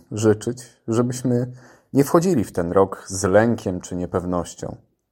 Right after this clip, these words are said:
bo w rękach Boga wszystko jest pewne. Nasza egzystencja jest stabilna i On będzie się nami opiekował.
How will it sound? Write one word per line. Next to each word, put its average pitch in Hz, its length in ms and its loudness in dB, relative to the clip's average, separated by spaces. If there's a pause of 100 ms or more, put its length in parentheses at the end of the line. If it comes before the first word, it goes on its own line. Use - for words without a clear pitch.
(380)
bo - 120 0
w 90 60 -2
rękach 127 400 2
Boga 110 300 6
wszystko - 420 -4
jest - 220 -8
pewne. 78 380 -4 (800)
Nasza 90 260 0
egzystencja 104 720 0
jest 127 360 -2
stabilna 104 760 2 (560)
i 117 120 -4
On 104 240 -2
będzie 107 380 0
się 110 140 -4
nami 98 280 0
opiekował. 87 600 -4